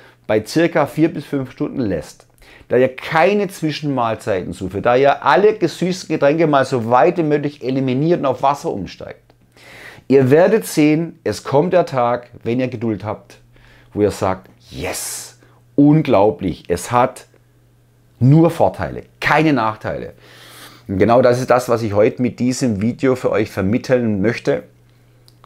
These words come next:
Geschmacksnerven entindustrialisieren. Gesunder Hunger, Zeit lassen von einer zur anderen Mahlzeit.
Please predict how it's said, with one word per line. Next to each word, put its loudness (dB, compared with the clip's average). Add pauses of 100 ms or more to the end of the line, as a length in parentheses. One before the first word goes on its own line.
(420)
Geschmacksnerven -2
entindustrialisieren. -4 (1900)
Gesunder 4
Hunger, 2
Zeit 2
lassen -2
von -4
einer -4
zur -8
anderen -4
Mahlzeit. -4